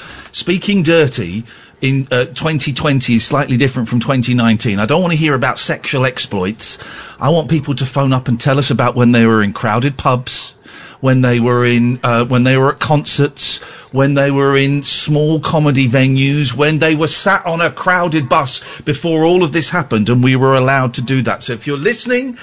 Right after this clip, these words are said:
and you just wanna, you just wanna spend thirty seconds, sixty seconds describing something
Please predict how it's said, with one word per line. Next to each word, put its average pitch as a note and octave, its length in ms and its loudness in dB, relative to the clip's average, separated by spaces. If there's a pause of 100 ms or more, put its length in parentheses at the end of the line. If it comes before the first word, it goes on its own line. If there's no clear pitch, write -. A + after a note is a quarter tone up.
(320)
and C#3+ 120 -2
you D3 80 0
just E3 260 -2
wanna, G3 240 2
you C#3 140 -6
just D3+ 180 -2
wanna F#3+ 140 0
spend F3+ 300 -2
thirty F#3+ 340 0
seconds, - 480 -2
sixty F#3+ 320 -2
seconds F3 440 -2
describing F3 680 -2
something E3+ 540 0